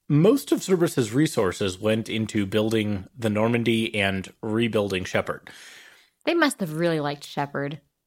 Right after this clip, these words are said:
Speaker 1: Yeah, it's kind of irrational if you ask me.
Speaker 2: <laughs> It's an obsession.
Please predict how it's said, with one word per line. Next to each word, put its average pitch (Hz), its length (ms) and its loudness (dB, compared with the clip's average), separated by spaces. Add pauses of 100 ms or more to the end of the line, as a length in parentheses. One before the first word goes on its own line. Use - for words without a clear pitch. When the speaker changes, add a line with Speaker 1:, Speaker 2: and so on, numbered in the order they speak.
(320)
Speaker 1:
Yeah, 151 320 4
it's 139 140 -4
kind 262 200 2
of 185 60 2
irrational 104 580 0
if - 140 -4
you 110 80 0
ask - 280 -2
me. 247 120 6
Speaker 2:
<laughs> - 80 -6 (1040)
It's 302 160 0
an 294 80 4
obsession. 185 680 2